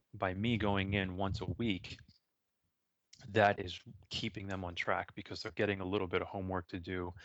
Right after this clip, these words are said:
and things that we'll follow up with, uh, on the next session from the previous session. And so that's really what I'm trying to implement in a lot more companies, because that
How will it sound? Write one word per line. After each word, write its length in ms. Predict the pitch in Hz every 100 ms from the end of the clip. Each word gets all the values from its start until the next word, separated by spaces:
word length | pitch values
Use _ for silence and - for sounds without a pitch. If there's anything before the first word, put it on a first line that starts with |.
| - - -
and 160 | 92
things 240 | - 95 95
that 120 | 95
we'll 140 | 90
follow 400 | - 101 90 90
up 160 | 90 -
with, 160 | 90 - _
uh, 240 | 101 90 90 - _ _ _ _ _ _
on 160 | 110 92
the 140 | 87 - _
next 300 | 104 95 -
session 360 | 98 - 95 90
from 160 | 92
the 100 | 87
previous 460 | - 110 98 95 92
session. 460 | 98 90 - 92 - - - - -
And 560 | - 90 90 90 90 90 - _ _ _ _ _ _ _ _
so 160 | - 107
that's 480 | 104 110 - - -
really 380 | 107 101 104 101
what 220 | 95 95
I'm 120 | 92 87
trying 380 | - 98 92 92
to 140 | - -
implement 600 | 92 98 90 90 90 90
in 220 | 95 90
a 60 | 90
lot 300 | 92 90 92
more 160 | 90
companies, 540 | 85 - 90 92 87 87
because 480 | 92 - 95 90 92
that 340 | 98 98